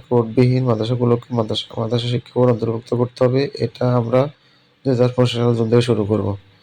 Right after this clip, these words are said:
তো সে-, যেসব দাবি দাবাগুলো, মানে, রাজ আছে পর্যায়ক্রমে শুরু করবো, সেগুলো এখানে, মানে, বলা আছে। এখানে পূর্ণাঙ্গ নিউজ দেওয়া আছে, আপনারা এটা চাইলে পড়ে নিতে পারেন।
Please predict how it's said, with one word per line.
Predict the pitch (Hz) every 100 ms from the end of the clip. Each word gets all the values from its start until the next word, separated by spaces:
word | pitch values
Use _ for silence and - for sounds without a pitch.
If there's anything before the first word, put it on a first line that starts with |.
| _ _ _ _
তো | 120
সে-, | 120 120
যেসব | 123 131 131
দাবি | 131 131
দাবাগুলো, | 127 123 120 120 123
মানে, | 123 120 127
রাজ | 127 123
আছে | 120 127
পর্যায়ক্রমে | 127 117 110 113
শুরু | 117 117
করবো, | 117 117
সেগুলো | 113 110 113
এখানে, | 120 117 120 - 170
মানে, | 117
বলা | 110 110 107
আছে। | 104 123 127 _ _ _ _ _ _ _ _ _
এখানে | 123 131 123
পূর্ণাঙ্গ | - 120 113 110 113 - - - - - -
নিউজ | 131 131 123
দেওয়া | 123 117
আছে, | 123
আপনারা | 113 117 120
এটা | 120 117 -
চাইলে | 123 120
পড়ে | 117 117
নিতে | 110 113
পারেন। | 110 110